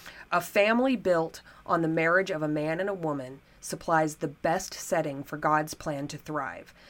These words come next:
the setting for the birth of children who come in purity and innocence from God, and the environment for the learning and preparation they will need for a successful mortal life and eternal life in the world to come. A critical mass of families built on such marriages is vital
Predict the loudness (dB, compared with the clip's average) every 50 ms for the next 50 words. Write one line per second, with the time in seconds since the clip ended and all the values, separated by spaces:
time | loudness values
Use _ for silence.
0 | -20 -12 -8 -6 -6 0 2 4 4 4 2 -2 -4 -6 -4 -4 -4 -4 -2 -2
1 | -2 -2 -2 -4 -8 -8 -8 -6 -4 -4 -4 -2 -2 -4 -4 -4 -6 -4 -6 -4
2 | -4 -4 -4 -4 -4 -4 -6 -6 -4 -2 0 0 0 -2 -4 -4 -4 -4 -6 -4
3 | -4 -6 -6 -6 -6 -6 -2 0 0 0 0 0 -4 -6 -8 -8 -6 -2 -2 0
4 | 0 0 0 0 0 2 2 2 2 0 -4 -6 -8 -8 -6 -4 -2 0 0 0
5 | 0 -2 -4 -6 -4 -2 -4 -4 -4 -4 -6 -6 -4 -4 -4 -6 -4 -4 -4 -4
6 | -4 -4 -4 -4 -6 -6 -8 -10 -10 -10 -10 -10 -10 -12 -12 -10 -8 -6 -6 -6
7 | -6 -6 -8 -6 -6 -6 -6 -6 -4 -4 -4 -4 -4 -4 -8 -12 -12 -10 -8 -8
8 | -8 -8 -6 -4 -4 -4 -4 -6 -6 -8 -10 -12 -12 -12 -10 -10 -10 -10 -10 -10
9 | -12 -14 -14 -10 -10 -10 -10 -10 -14 -18 -20 -20 -20 -20 -20 -20 -20 -20 -20 -10
10 | -6 -6 -6 -4 -6 -6 -2 0 0 2 2 2 0 0 0 0 0 0 0 0
11 | 0 -4 -6 -8 -10 -8 -4 -2 0 0 0 0 0 -2 -6 -8 -10 -8 -6 -2
12 | -2 -2 -2 -2 -4 -6 -6 -4 -2 -2 -2 -2 -2 -4 -2 -2 -2 -2 -4 -8
13 | -10 -10 -10 -10 -10 -10 -6 -2 0 2 4 4 2 0 -4 -10